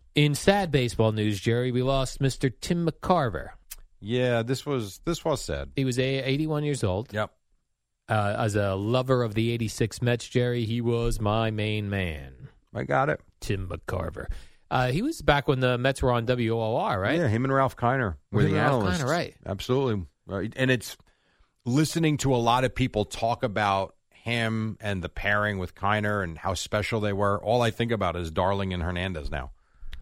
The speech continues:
Speaker 2: 'cause that's, like, our version of them at this point.
Speaker 1: Right.
Speaker 2: Very good repertoire, as they
Speaker 1: Mm-hmm.
Speaker 2: say.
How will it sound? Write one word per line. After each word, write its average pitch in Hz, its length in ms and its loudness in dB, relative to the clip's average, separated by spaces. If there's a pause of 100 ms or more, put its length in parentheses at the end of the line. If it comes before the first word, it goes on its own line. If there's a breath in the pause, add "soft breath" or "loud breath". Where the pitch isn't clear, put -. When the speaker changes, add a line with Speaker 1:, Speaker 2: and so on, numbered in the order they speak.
(120 soft breath)
Speaker 2:
'cause 120 200 2
that's, 110 500 2
like, 107 300 0
our 113 340 4
version 101 420 0
of 80 140 -4
them 90 320 0
at 78 140 -8
this 80 140 -8
point. 73 400 -10
Speaker 1:
Right. 95 260 0 (380)
Speaker 2:
Very 110 360 2
good 101 220 -2
repertoire, 101 680 -2
as 101 140 -4
they 104 80 4
Speaker 1:
Mm-hmm. 113 100 0
Speaker 2:
say. 107 300 0